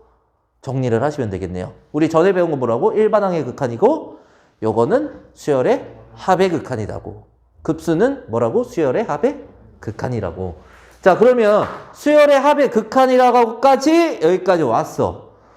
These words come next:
근데 우리가 여기에서 중요한 건 뭐냐면 급수가, 자, 어떤, 아니, 아니. 일단 수열부터 가자. 수열이 숫-, 어. 잠깐만.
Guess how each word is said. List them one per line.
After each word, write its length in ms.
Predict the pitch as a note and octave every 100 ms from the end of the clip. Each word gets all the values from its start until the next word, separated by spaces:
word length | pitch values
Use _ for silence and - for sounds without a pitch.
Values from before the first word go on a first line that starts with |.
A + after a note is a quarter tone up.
| _ -
근데 180 | D#4 D4
우리가 320 | B3 C#4 A#3+
여기에서 340 | A3 C4 A3
중요한 260 | F3+ A#3+ C4
건 80 | A3
뭐냐면 600 | G3 A3 A#3+ G#3+ - - - _ _ _ _ _ _ _ _ _ _ - - - -
급수가, 840 | - A3+ B3+ G#3+ D3 D3+ G#2 - -
자, 220 | D3+ - -
어떤, 320 | E3 B3+ A3+
아니, 180 | D3 C3+
아니. 220 | A#2 F#2 - _ -
일단 240 | F#3+ F3+
수열부터 380 | - D4+ A#3+ D3
가자. 220 | A2+ C#3 - _ _ _
수열이 880 | - - F4 E4 G#3+ G#3+ G#2 - - _ _ _ _ _
숫-, 240 | - E4 E4 _ _ _ _ _ _ _ _ _ _ - G#2 - _ _ _ _ _ -
어. 320 | C3 F#2+ F2+ - _ _ _ _ _ _ _ _ _ _ _ _ _ _
잠깐만. 240 | A2+ D#3+